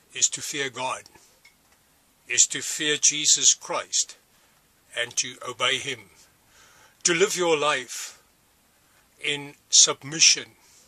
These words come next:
and obedience to him, because without Jesus Christ, there is no life. Wisdom comes from Jesus alone. He freely gives it to those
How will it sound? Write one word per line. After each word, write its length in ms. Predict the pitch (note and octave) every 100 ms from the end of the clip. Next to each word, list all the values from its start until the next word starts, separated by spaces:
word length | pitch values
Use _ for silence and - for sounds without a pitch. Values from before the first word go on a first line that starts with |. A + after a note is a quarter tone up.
| _ _ _ _ _ _ -
and 120 | B2+ B2+
obedience 880 | C3 - D#3 D#3+ C#3 C3 A2+ - - - - -
to 180 | D#3
him, 220 | C#3 A2+ G2+ _ - - _ _ _ _ _ _
because 380 | - - D3+ -
without 420 | C3+ B2+ C3 D3+
Jesus 480 | - D3+ C#3+ - C3+
Christ, 580 | - D3+ D3 D#3+ - - _ _ _ _ _ _ _ _ _ _
there 180 | B2+ C#3+ -
is 340 | D#3+ D3+ C#3
no 180 | B2 C3
life. 760 | B2+ A2+ G2+ - - - - _ _ -
Wisdom 540 | D#3+ E3 F3 E3+ E3 - _ _ _ _ _
comes 260 | - C#3 C3
from 300 | - D3 B2+
Jesus 500 | - D3 B2+ C#3+ -
alone. 440 | B2+ A#2+ B2+ F#2+ - - _ _ _
He 200 | - B2+
freely 540 | C#3 - G3 F#3 E3+ C3+
gives 380 | D#3 F#3 - -
it 340 | G#2 - - _ _ _ _ _ _ _ _ _
to 140 | - A#2+
those 640 | B2 C#3 C#3 C#3 - -